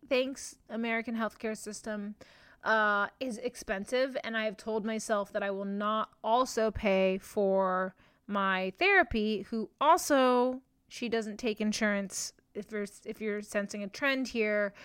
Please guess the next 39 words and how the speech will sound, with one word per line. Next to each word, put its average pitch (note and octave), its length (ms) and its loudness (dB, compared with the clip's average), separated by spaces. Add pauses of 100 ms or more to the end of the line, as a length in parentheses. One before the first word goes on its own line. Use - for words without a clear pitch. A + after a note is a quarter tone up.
(320)
uh, A#3 400 4 (160)
it's C4 180 0
just A3+ 200 -8
really A#3+ 300 -2
expensive G#3 560 -6
to G3+ 80 -10
pay G3+ 160 -6
for G#3 240 -8
all F#3 220 -4
of G3 140 -6
that. A3+ 420 -2 (240)
So B3 160 0
I A#3 80 2
told A#3 260 0
myself, G#3 640 0 (140)
you A#3 120 -4
know, F3 280 -10
is A3 160 -6
it G3 140 -10
physical C#4 320 2
health C4+ 260 0
or - 120 -4
mental G#3 280 -4
health G3+ 240 -4
that F#3+ 140 -12
you're F#3+ 80 -8
gonna F#3+ 160 -8
pay F#3 200 -8
for? - 280 -14
For - 80 -16
the G#3+ 60 -10
past A#3 360 -2
six A#3+ 240 -2
months, G#3+ 260 -4
I've F#3+ 220 -8
prioritized G#3+ 580 -2
my F3+ 120 -10
physical G#3+ 340 -4
health. B3 400 -4